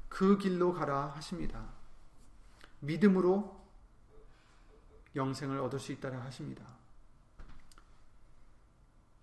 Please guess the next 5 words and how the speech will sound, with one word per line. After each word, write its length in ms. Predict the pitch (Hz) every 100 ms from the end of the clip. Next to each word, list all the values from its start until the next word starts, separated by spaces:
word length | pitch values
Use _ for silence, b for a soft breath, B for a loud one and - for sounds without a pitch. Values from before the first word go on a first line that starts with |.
| - - - - _ _ _ - - - - - -
그래서 280 | 185 185
이 200 | 208 196
청년에게 480 | 196 233 220 202 185
해주시는 540 | 170 180 190 196 180 165
말씀이 600 | 127 127 - 147 127